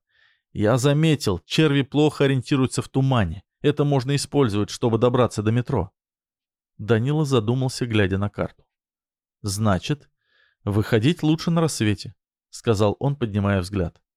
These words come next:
"Туман в это время самый плотный".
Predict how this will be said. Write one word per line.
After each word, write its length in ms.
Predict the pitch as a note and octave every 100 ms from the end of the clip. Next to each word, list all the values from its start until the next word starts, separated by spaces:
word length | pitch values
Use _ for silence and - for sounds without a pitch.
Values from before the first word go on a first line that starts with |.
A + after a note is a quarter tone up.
| _ _ _ _
"Туман 400 | - B2+ B2+ A#2+
в 80 | G#2
это 160 | G#2+ A2+
время 460 | A2+ C#3 G2 F2 -
самый 400 | - C3+ A2+ A2+
плотный". 500 | C3+ B2+ - C#3